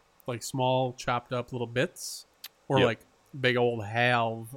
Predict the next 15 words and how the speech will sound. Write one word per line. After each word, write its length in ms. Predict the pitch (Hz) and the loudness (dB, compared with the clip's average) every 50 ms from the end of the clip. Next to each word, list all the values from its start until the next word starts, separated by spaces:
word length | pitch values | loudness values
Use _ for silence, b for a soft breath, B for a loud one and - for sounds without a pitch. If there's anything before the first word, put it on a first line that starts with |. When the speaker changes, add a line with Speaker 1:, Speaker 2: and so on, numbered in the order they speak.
| - - | -8 -4
Speaker 1:
of 360 | 151 123 117 117 113 113 113 | -2 -2 0 0 -2 -2 0
Speaker 2:
No, 420 | 120 113 110 110 107 104 101 101 98 | 2 4 8 8 10 10 10 8 8
they're 220 | 104 101 101 98 | 6 6 4 6
like, 260 | 92 95 95 92 92 | 6 6 6 6 6
they're 240 | 101 95 92 92 90 | 6 4 4 4 2
like 280 | 90 90 92 85 82 - _ _ _ _ _ _ _ _ _ _ _ _ _ _ _ _ _ _ - _ _ _ _ - - 147 | 2 4 4 4 4 0 _ _ _ _ _ _ _ _ _ _ _ _ _ _ _ _ _ _ -20 _ _ _ _ -10 -8 -4
Speaker 1:
diced. 580 | 123 123 117 - 104 110 - - - - 101 - | -2 -2 -2 -2 -4 -8 -12 -12 -12 -10 -10 -6
Speaker 2:
yeah, 200 | 82 98 92 80 | 2 4 4 4
like 220 | 73 80 85 78 - | 6 4 0 0 0
chopped 280 | - - 76 76 - | 0 0 0 0 -2
up 120 | 69 - - | -8 -12 -10
pieces 380 | - 78 - - - - - | -12 -10 -10 -10 -10 -12 -12
or 60 | - - | -6 -4
Speaker 1:
Hmm. 100 | - 123 | -4 -4
Speaker 2:
whatever. 280 | - - - 98 - | -4 -6 -10 -14 -16